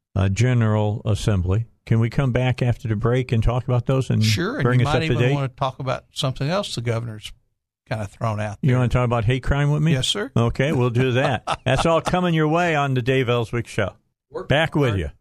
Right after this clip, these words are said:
Speaker 1: here on the Dave Ellswick Show. And, uh, we were just talking about Carlton Wing.
Speaker 2: Great guy.
Speaker 1: He really is.
Speaker 2: Hardworking,
Speaker 1: I got to know him in the
Speaker 2: uh,
Speaker 1: last legislative
Speaker 2: super,
Speaker 1: session.
Speaker 2: super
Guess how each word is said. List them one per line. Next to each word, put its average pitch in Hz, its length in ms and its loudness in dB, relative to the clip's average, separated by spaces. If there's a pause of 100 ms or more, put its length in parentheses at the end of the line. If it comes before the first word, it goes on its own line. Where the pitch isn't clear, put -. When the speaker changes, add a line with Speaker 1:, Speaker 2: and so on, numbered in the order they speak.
(140)
Speaker 1:
here 123 140 0
on 127 120 0
the 113 80 0
Dave 113 240 2
Ellswick 107 400 -2
Show. 73 300 -4 (580)
And, 92 340 2
uh, 95 140 0
we 135 120 2
were 123 80 0
just 110 200 -2
talking 98 180 0
about 90 200 -2
Carlton 90 560 -2
Wing. 87 260 -2 (160)
Speaker 2:
Great 143 280 -4
guy. 110 300 -6 (300)
Speaker 1:
He 202 80 0
really 214 260 2
is. 123 60 4
Speaker 2:
Hardworking, 135 600 0
Speaker 1:
I 151 80 2
got 131 260 2
to 143 60 0
know 131 200 2
him 120 160 2
in 117 80 2
the 110 60 2
Speaker 2:
uh, 110 60 2
Speaker 1:
last 113 280 -2
legislative 110 600 0
Speaker 2:
super, 92 200 0
Speaker 1:
session. 98 240 -2
Speaker 2:
super - 60 -10